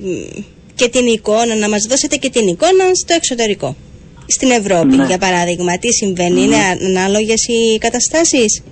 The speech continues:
Speaker 2: Ε,
Speaker 1: Έχει
Speaker 2: πρέπει να
Speaker 1: προχωρήσει;
Speaker 2: πούμε, ναι, πρέπει να πούμε ότι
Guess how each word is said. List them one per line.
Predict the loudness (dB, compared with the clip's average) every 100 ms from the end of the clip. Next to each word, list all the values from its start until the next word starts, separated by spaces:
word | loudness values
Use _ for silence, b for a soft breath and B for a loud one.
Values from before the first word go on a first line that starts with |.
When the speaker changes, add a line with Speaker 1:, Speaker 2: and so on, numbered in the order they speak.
| -20 -20 -20 -20 -20 -20 -16 B B B
Speaker 2:
Ε, | 0
Speaker 1:
Έχει | 2 -2
Speaker 2:
πρέπει | 0 2
να | 2
Speaker 1:
προχωρήσει; | 2 2 2 2
Speaker 2:
πούμε, | 2 0 -4 -10 -20 -20 -20 -16 -12 -10
ναι, | -10 -14 -10 -2
πρέπει | 0 0
να | 0
πούμε | -2 -2 0
ότι | -2 -2